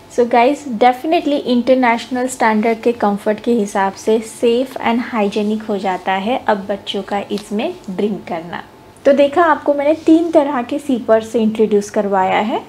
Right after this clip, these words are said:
Spout seepers, straw seepers, three sixty degree trainer seeper।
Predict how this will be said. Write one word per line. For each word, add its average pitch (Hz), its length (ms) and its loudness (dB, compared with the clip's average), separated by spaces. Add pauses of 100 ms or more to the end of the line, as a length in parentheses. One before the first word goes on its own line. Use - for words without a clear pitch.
(100)
Spout 233 420 2
seepers, 302 560 -2 (1080)
straw 330 340 2
seepers, 247 580 -4 (640)
three 440 200 6 (100)
sixty 302 340 -2
degree 233 420 -2 (300)
trainer 285 340 4
seeper। - 500 -4